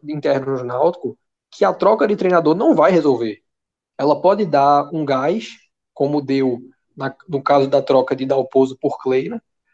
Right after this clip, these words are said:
mas esse gás, ele tem um prazo de validade. Daí o Náutico não vai ter margem de ficar repondo, de fazendo, só fazendo trocas, é, pra definir essa campanha dessa maneira, né? Renovando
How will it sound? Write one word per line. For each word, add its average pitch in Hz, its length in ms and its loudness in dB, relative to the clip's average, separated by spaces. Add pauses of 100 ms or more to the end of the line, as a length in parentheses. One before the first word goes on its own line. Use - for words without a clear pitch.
(140)
mas 214 280 0
esse 233 180 2
gás, 190 500 2
ele 202 600 -4 (400)
tem 175 120 2
um 185 60 -2
prazo 175 260 2
de 190 80 -6
validade. 185 640 0 (480)
Daí 139 220 -2
o 147 60 2
Náutico 165 320 2
não 240 80 0
vai 202 120 2
ter 175 120 0
margem 147 320 0
de 151 80 -8
ficar 143 300 -2
repondo, 143 640 0 (160)
de 139 120 -12
fazendo, 147 440 -4
só 147 280 -4
fazendo 151 320 -4
trocas, 139 540 0 (760)
é, 139 800 4 (800)
pra 156 480 0
definir 170 520 0
essa - 160 -4
campanha 147 380 0
dessa 143 180 -2
maneira, 123 540 -4
né? 123 160 -8
Renovando 147 800 0